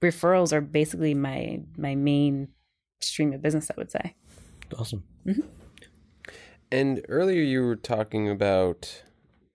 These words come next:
Speaker 3: people being productive in, in different spaces, you know, that you design. Where do you find you're most productive when you're working?
Speaker 1: Where am I most productive?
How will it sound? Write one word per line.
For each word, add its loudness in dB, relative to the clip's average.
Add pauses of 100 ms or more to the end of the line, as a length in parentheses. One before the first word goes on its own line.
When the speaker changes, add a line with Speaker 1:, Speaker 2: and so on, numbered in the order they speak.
(220)
Speaker 3:
people 0
being 2
productive -2
in, -6 (120)
in -6
different -2
spaces, -4
you -2
know, 0
that -6
you -4
design. 0 (580)
Where 2
do -2
you 2
find 0
you're 4
most 0
productive -6 (220)
when 0
you're -2
working? -6 (2250)
Speaker 1:
Where -2
am -4
I -6
most -2
productive? -4